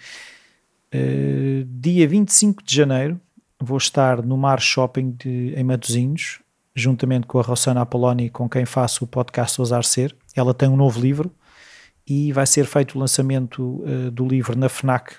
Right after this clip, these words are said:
do Mar Shopping e eu vou lá estar com a Rossana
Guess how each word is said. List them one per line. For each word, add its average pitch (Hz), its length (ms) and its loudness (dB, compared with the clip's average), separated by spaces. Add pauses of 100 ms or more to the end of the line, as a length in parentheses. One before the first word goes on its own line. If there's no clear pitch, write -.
do 127 120 0
Mar 123 180 2
Shopping 143 540 0 (240)
e 135 80 0
eu 131 60 4
vou 131 120 0
lá 135 80 2
estar 127 220 0
com - 120 -8
a 113 40 -4
Rossana 131 520 -2